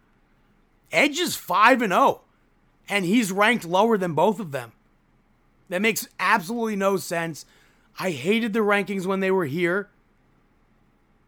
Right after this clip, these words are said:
A lot of people were like, "Oh, thank God the rankings are back." I don't know why.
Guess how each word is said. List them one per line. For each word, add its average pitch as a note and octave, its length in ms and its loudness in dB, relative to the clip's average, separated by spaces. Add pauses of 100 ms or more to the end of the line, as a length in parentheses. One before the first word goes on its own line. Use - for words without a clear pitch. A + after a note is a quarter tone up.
(320)
A D3 80 -6
lot E3 320 4
of F#3+ 100 -2
people G3+ 380 -2
were E3 120 -2
like, D#3 240 -4
"Oh, E3+ 420 0
thank F#3+ 240 -4
God G3 200 0
the G3+ 60 -6
rankings G3 440 -4
are D#3 60 -6
back." C3 360 -10 (760)
I B2+ 80 -6
don't F#3 180 0
know G#3 140 4
why. D3+ 540 2